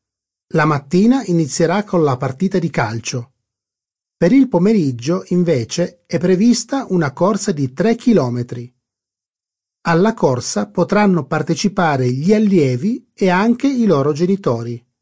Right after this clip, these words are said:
Grazie all'aiuto dei professori e degli sponsor,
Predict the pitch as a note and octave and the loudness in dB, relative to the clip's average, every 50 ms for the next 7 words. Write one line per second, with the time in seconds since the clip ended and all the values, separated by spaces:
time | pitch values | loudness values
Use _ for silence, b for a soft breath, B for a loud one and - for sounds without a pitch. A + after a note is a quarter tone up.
0 | _ _ _ _ _ _ _ _ _ _ _ _ _ _ _ - D#3+ F#3+ A3+ A#3+ | _ _ _ _ _ _ _ _ _ _ _ _ _ _ _ -4 -2 2 2 2
1 | A#3+ - - E3 C#3+ C3+ C3+ C3+ D3 G3+ A#3 A#3 F#3+ D3 D3 B2+ C3+ C3+ C3 - | 0 2 0 2 2 2 2 2 2 2 2 2 0 0 0 -2 -2 -4 -4 -4
2 | C3 - - - F3 G3 A3 G#3+ F#3+ E3+ - - - C#3+ C#3+ D#3+ D#3+ E3+ F3+ E3 | -4 -2 0 0 2 2 4 2 2 -2 -4 -8 -8 -4 -4 -4 -2 -2 -2 -4
3 | - - - F#3+ D#3+ C#3+ C#3 B2 B2+ D3 F3 G3+ G#3+ | -4 -2 0 2 2 2 2 0 0 -2 -2 -2 -2